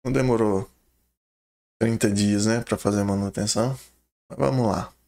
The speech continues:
Os eventos e atualizações. Primeiro evento, Noite Assustadora da Raposa de Muitas Caudas do Ancião. Isso aqui,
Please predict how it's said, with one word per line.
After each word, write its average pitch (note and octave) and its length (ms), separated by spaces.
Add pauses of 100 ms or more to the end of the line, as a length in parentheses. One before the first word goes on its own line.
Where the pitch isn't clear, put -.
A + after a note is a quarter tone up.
(1400)
Os C#3+ 120
eventos C#3+ 420
e D3 40
atualizações. C3 920 (1040)
Primeiro C#3+ 240
evento, B2 400
Noite B2+ 220
Assustadora B2+ 480
da B2 100
Raposa B2 480
de A2+ 140
Muitas A#2+ 560
Caudas A2+ 520
do A2+ 100
Ancião. G2 540 (1080)
Isso - 180
aqui, E3+ 540